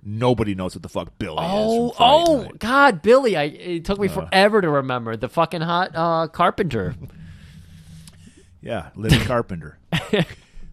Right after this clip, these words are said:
Speaker 1: That's, that's the new phrase for a gay person. He's, he's got a living carpenter.
Speaker 2: <laughs>
Speaker 1: He's always working with wood. So, yeah, he stabs her through the heart. I sh-, I, Billy's a demon, dude. We figured it out. Billy,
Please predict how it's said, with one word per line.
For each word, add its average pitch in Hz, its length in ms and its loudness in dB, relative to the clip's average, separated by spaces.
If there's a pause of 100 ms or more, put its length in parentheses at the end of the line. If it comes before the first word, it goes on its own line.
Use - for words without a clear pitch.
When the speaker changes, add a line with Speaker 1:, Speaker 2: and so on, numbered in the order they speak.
(480)
Speaker 1:
That's, - 140 -18
that's 127 280 2
the 135 120 0
new 127 140 0
phrase 110 300 0
for 98 120 -10
a 92 40 -10
gay 90 180 -10
person. - 460 -6 (100)
He's, 131 160 -6
he's 151 220 -2
got 151 120 4
a 135 40 2
living 127 280 2
carpenter. 95 540 -4 (240)
Speaker 2:
<laughs> 415 1300 0
Speaker 1:
He's 113 140 -6
always 135 680 4 (100)
working 120 260 -4
with 113 80 -4
wood. 95 420 -4 (420)
So, 147 400 8 (220)
yeah, 175 300 4
he 127 180 -6
stabs 170 500 -2
her 202 80 -4
through 196 160 0
the 226 100 4
heart. 175 380 4 (1160)
I 95 100 -12
sh-, - 180 -12
I, 87 60 -14
Billy's 107 480 -6
a 107 40 -8
demon, 101 380 -6
dude. 87 320 -6
We 101 120 -4
figured 95 320 -6
it 92 60 -2
out. 90 200 -4
Billy, 101 260 -4